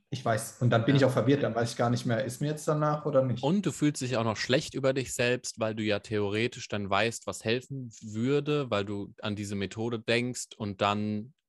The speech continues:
Speaker 2: es aber vielleicht auch manchmal nicht machst und dann fühlst du dich schlecht zu, in Relation zu was, was es überhaupt nicht wirklich gibt.
Speaker 1: Und die, ja, und die,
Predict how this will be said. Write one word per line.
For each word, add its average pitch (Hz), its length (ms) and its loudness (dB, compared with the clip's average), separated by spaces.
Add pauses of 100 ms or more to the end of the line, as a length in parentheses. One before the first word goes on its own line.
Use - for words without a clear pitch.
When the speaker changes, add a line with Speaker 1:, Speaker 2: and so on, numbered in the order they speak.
(100)
Speaker 2:
es - 80 -20
aber 95 200 0
vielleicht 101 300 -2
auch 98 60 -2
manchmal 101 340 -2
nicht 113 260 0
machst 120 360 0
und 101 60 -6
dann 92 120 -4
fühlst 104 260 -8
du 98 60 -12
dich 92 300 -10 (480)
schlecht - 540 -2
zu, - 300 -6 (540)
in 120 100 -6
Relation 113 520 0
zu 104 160 -2
was, 107 260 0
was 101 140 -4
es 104 100 -6
überhaupt 104 220 0
nicht - 160 -14 (460)
wirklich 104 600 -4 (300)
gibt. - 420 -4 (880)
Speaker 1:
Und 127 320 2
die, 120 340 2 (240)
ja, 139 220 0
und 120 200 -4
die, 120 300 -4